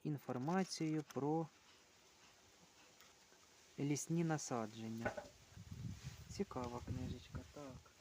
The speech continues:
Так. Е, Наслідник із Калькутти.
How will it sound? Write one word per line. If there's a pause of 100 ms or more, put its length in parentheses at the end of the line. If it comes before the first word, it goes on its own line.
(600)
Так. (460)
Е, (420)
Наслідник
із
Калькутти.